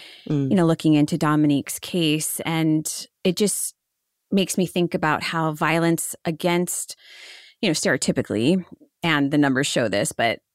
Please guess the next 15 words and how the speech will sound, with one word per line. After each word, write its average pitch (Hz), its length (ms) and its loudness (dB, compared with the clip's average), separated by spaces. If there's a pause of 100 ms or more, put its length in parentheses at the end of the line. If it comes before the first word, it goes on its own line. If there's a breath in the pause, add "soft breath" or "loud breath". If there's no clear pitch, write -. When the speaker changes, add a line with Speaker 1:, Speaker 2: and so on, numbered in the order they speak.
(180)
Speaker 2:
how 170 200 -2
violence 165 420 0
against 156 280 -4
women 160 300 0
by 147 160 -2
their 147 120 -2
male 151 280 -2
partners 170 880 -2
is 165 200 0
incredibly 170 420 -2
normalized 160 1120 0 (120)
by 151 440 -4 (100)
our 147 200 -2
society, 143 1000 -4
right? 143 380 -2